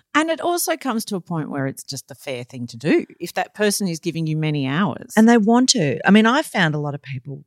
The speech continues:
Speaker 2: don't wanna be full-time. They, a lot of our young students want that flexibility to work for two or three different people. But yeah, when they're full-time and you know that that's what they want and that's what you want, or permanent part-time, um, it's a good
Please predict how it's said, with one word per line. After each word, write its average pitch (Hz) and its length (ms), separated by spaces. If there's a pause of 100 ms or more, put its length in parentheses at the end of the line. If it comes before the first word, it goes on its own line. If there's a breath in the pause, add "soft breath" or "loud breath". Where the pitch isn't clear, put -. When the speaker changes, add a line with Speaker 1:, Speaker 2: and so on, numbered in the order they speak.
(160)
Speaker 2:
don't 143 260
wanna 190 160
be 196 320
full-time. 247 600
They, 156 480 (460 soft breath)
a 151 60
lot 160 100
of 156 60
our 156 100
young 151 280
students 165 600 (160)
want 160 260
that - 160
flexibility 147 720
to - 160
work 143 300
for - 60
two 147 180
or 143 60
three 143 200
different 147 300
people. 214 440 (300 loud breath)
But 147 160
yeah, 165 100
when 147 140
they're 147 140
full-time 165 640
and 147 360
you 143 140
know 151 240
that 131 200 (200)
that's 143 220
what 143 120
they 139 100
want 139 300
and 139 80
that's 131 140
what 135 140
you 139 160
want, 135 240
or 139 60
permanent 143 420
part-time, 143 680 (680 soft breath)
um, 147 480 (320)
it's 160 200
a 151 60
good 147 200